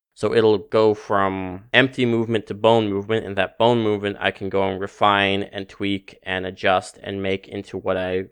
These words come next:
want the final product to be. Then I export to F B X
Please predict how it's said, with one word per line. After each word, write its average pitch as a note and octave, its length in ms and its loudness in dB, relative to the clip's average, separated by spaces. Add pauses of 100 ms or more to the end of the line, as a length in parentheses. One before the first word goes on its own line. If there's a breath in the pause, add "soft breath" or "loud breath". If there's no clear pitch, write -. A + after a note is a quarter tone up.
(120)
want G2+ 380 -2
the G#2 80 -10
final G2 280 -6
product G#2 360 0
to A2 60 -20
be. G#2 340 -4 (400)
Then G#2 160 2
I - 20 2
export - 560 0
to - 100 -6
F G2+ 200 -2
B G2+ 100 0
X - 220 -2